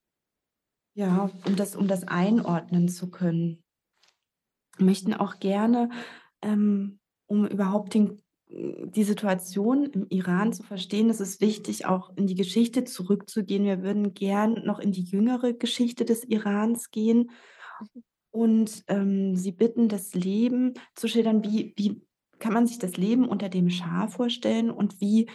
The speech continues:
Speaker 1: dann die Machtübernahme, was hat die mit sich gebracht neunzehnhundertneunundsiebzig?
Speaker 2: Genau, ähm, also das, ähm, ehemalige Regime hat natürlich seine eigene Fehler gehabt,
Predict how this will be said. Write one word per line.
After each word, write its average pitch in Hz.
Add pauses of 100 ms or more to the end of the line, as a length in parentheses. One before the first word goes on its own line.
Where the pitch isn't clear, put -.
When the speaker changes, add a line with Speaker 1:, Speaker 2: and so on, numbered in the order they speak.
(320)
Speaker 1:
dann 214
die 196
Machtübernahme, 202
was 190
hat 208
die 208
mit 214
sich -
gebracht 190
neunzehnhundertneunundsiebzig? 190 (760)
Speaker 2:
Genau, 202
ähm, 214 (240)
also 220
das, - (160)
ähm, 214
ehemalige 214
Regime 214
hat 208
natürlich 196
seine 185
eigene 190
Fehler 185
gehabt, 180